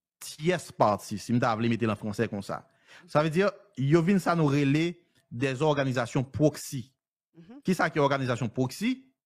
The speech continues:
Speaker 1: Yon proxy, c'est un intermédiaire. Par exemple, m'gen doit besoin bon nouvelle. OK. Gen doit gen moun k ap sonne qui pas joindre moi.
Speaker 2: Mhm.
Speaker 1: Mais li se zanmi ou,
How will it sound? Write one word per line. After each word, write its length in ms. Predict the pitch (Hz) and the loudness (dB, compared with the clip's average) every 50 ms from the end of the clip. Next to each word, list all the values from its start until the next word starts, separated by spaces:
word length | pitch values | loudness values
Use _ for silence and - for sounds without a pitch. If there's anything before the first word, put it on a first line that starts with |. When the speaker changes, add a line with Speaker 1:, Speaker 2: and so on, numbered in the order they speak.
| _ _ _ _ - _ _ _ _ _ | _ _ _ _ -20 _ _ _ _ _
Speaker 1:
Yon 260 | - 117 127 151 180 | -4 2 4 4 4
proxy, 880 | 175 175 - 165 185 190 175 - - - - - 185 196 208 214 202 _ _ _ | 2 2 2 2 4 4 4 0 -4 -12 -10 -6 -4 -4 -4 -4 -6 _ _ _
c'est 280 | - - - 165 151 | -12 -6 -2 0 0
un 100 | 156 160 - | 0 0 0
intermédiaire. 840 | 160 160 - - 143 123 120 123 123 110 101 101 101 98 87 78 73 - _ | -2 -2 -2 0 0 0 0 -2 -2 -4 -4 -2 -2 -2 -2 -2 -6 -6 _
Par 100 | - 143 | -2 -2
exemple, 400 | 143 139 135 170 190 190 - - - - - _ _ _ | -2 0 0 0 0 0 -4 -10 -20 -20 -20 _ _ _
m'gen 220 | - 139 143 151 170 | 0 0 0 0 2
doit 220 | 151 151 139 127 | 2 2 2 2
besoin 560 | 120 113 110 110 135 151 139 123 131 147 139 | 0 -4 -2 0 2 2 2 2 2 0 2
bon 280 | 139 135 127 123 123 123 | 4 6 6 8 8 6
nouvelle. 560 | 123 131 135 139 180 208 233 269 277 262 247 - _ _ _ _ _ _ _ _ _ _ _ _ _ - | 6 4 4 4 4 4 2 2 0 -2 -6 -10 _ _ _ _ _ _ _ _ _ _ _ _ _ 0
OK. 220 | 156 147 135 113 - _ _ _ _ _ - | 0 0 0 -4 -8 _ _ _ _ _ -4
Gen 120 | 131 185 | 0 2
doit 140 | 208 226 208 | 2 2 2
gen 100 | 196 202 | 2 0
moun 140 | 202 208 196 | 0 2 2
k 60 | 165 | 2
ap 120 | 190 175 147 | 0 0 0
sonne 320 | - 185 175 180 185 175 | 0 0 2 2 0 0
qui 100 | - 151 | -2 0
pas 220 | 127 - 151 135 | 0 2 2 2
joindre 240 | 113 120 117 107 98 | 0 0 0 0 2
moi. 140 | 98 95 92 - _ _ _ _ _ _ _ | 2 0 0 -2 _ _ _ _ _ _ _
Speaker 2:
Mhm. 240 | _ _ _ - 262 - _ _ _ _ _ _ _ _ _ _ _ | _ _ _ -20 -20 -20 _ _ _ _ _ _ _ _ _ _ _
Speaker 1:
Mais 260 | - 139 156 156 147 - | 0 2 2 0 0 0
li 180 | 131 139 160 | 0 0 0
se 160 | - - 180 170 | 2 0 0 0
zanmi 360 | 147 160 165 165 180 202 240 | 0 0 2 2 2 2 2
ou, 280 | 269 277 269 254 - | 2 2 0 0 -4